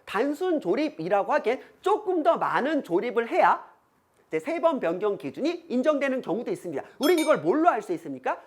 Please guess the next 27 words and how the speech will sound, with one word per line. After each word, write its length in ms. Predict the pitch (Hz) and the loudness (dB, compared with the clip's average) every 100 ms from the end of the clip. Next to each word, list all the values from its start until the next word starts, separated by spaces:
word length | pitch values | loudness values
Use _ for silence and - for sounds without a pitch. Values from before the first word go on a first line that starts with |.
| _ | _
세 200 | - 359 | -4 0
번 220 | 359 359 254 | 4 4 4
변경 340 | 185 202 233 | -4 -4 -6
기준이 460 | 165 147 269 226 - | -8 -8 -6 -6 -6
이 200 | 214 262 | -4 2
단위 260 | 339 302 | 2 2
변경 320 | 226 233 226 208 | -2 -2 -4 -6
기준이냐, 680 | 165 156 147 220 359 359 - | -8 -8 -4 0 0 0 -20
사 260 | - 269 | -4 0
단위 260 | 330 359 302 | 2 2 2
변경 320 | 226 208 226 | 0 0 -2
기준이냐, 560 | 175 160 147 156 320 370 - - | -6 -8 -4 0 0 0 -10 -4
육 260 | 190 262 | -2 -2
단위 280 | - 370 339 | 2 2 2
변경 340 | 247 233 226 226 | -2 -2 -4 -6
기준이냐를 720 | 160 143 139 131 269 202 - | -8 -6 -2 0 2 -2 -2
기준으로 680 | 226 240 294 185 302 403 | -4 -2 0 2 0 0
파악할 420 | - 277 277 269 | -6 -8 -6 -4
수 140 | 262 180 | -6 -6
있습니다. 440 | 143 165 127 101 - _ _ | -8 -8 -8 -8 -16 _ _
자, 140 | 180 | -8
예를 260 | 151 190 285 | -4 -2 -2
들어 400 | 208 160 294 - - | 0 0 -2 -14 -10
베트남 680 | 175 190 - - 277 285 160 | -6 -6 -8 -12 -8 -6 -6
에프티에이의 680 | 120 - _ 160 254 247 - - _ - | -8 -12 _ -6 -2 -2 -4 -20 _ -8
구오공사 800 | 220 294 302 254 240 233 233 139 | -4 -2 -2 -4 -6 -4 -2 0
오공 340 | 113 240 311 | -2 -2 -4